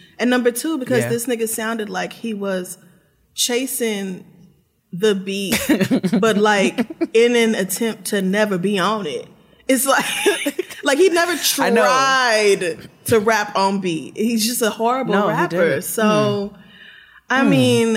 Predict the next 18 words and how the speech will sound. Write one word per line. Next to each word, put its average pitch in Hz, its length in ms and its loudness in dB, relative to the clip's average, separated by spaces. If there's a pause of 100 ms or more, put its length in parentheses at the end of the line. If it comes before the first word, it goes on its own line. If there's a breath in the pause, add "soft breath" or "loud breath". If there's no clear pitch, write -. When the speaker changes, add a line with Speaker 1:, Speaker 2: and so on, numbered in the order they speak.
Speaker 1:
you 269 100 0
know, 214 520 2 (140)
I 240 140 0
just, 220 520 -2
prayers 214 420 -4
up 160 320 -6
for, 170 520 -4 (100)
for 165 200 -14
Halle. 170 380 -6
It, 202 160 0
maybe 240 300 -4
this 294 240 -6
new 247 160 -2
boyfriend 185 640 -8
or 170 160 -10
whoever 196 300 -4
that 170 140 -8
nigga 165 360 -12